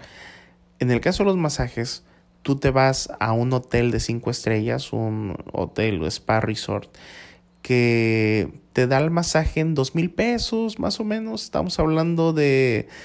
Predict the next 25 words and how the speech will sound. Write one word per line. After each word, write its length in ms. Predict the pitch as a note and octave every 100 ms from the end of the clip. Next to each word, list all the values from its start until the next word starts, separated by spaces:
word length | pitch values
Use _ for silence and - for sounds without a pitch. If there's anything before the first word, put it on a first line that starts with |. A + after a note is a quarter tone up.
| - - _ -
eh, 640 | A2+ A2 G#2 G#2 C#2 A#1
cien 280 | - - C#3
dólares, 540 | D#3+ E2 D#2+ - - - _ _ _ _ _ _ _ _ _ -
eh, 300 | - A2 F2 -
al 160 | G#2
tipo 240 | - B2 C3
de 100 | -
cambio 300 | G#2 A#2 A#2
de 80 | A#2
hoy. 260 | C#3 A#3+ - - - - - _ _ _ _ _ _ _ _ _ -
Y 560 | G3+ A3 A3 - - - -
que 120 | E3
en 120 | D#3+
la 100 | D#3+
ciudad 520 | D3 E3+ F3 D#3+ D3 - - - -
el 140 | B2+
mismo 240 | C#3 D#3+
masaje 460 | D#3 C#3+ C#3 C#3 C#3+
lo 80 | A#2+
encuentras 720 | G#2 A#2+ C3+ C3+ C3+ C3 -
en 160 | A#2 G#2+
cincuenta 480 | G2 F#2+ C3 D3+ E3
dólares 640 | F3 E3+ D#3+ D#3+ E3 -
o 200 | - F#2+
en 420 | D2+ B1+ A#1 C#3+